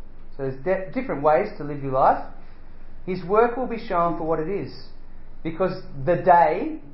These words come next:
day Jesus comes, "will bring it to light. It will, it will be revealed with fire,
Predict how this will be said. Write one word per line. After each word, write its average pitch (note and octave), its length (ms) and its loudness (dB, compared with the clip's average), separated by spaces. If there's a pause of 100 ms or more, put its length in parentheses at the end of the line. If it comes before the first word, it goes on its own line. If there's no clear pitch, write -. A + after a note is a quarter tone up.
(120)
day D#3 220 -4
Jesus D3 340 -6 (320)
comes, E3 440 -4 (360)
"will E3+ 120 0
bring F3+ 240 0
it F#3+ 120 -2
to E3 120 -6
light. A#2+ 340 2 (580)
It F3+ 120 0
will, F#3+ 260 -2 (180)
it F#3+ 80 4
will G#3 200 0
be G3+ 160 4
revealed G3+ 440 2
with A3+ 260 2
fire, C3+ 500 6